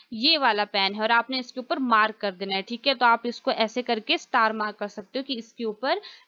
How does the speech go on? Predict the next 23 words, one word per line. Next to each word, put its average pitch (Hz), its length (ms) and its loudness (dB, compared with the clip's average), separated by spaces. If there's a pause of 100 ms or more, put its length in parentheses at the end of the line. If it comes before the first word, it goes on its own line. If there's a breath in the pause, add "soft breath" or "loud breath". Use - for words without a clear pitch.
एक 302 200 2
केजी 208 440 -6
का 247 140 -2
वेट 214 500 2
है, 202 260 -6
क्योंकि 233 360 -2
एक 262 140 -2
हज़ार 214 300 0
ग्राम 214 320 0
वन 220 360 -4
केजी 202 340 -8
के 330 140 -6
बराबर 196 460 0
होता 190 320 -4
है। 196 200 -4 (440 loud breath)
आपको 254 260 -2
बोलेगा, 294 320 0 (160)
"How 294 180 4
many 302 220 0
grams 247 420 2
are 254 140 2
there 240 240 0
in 233 100 -4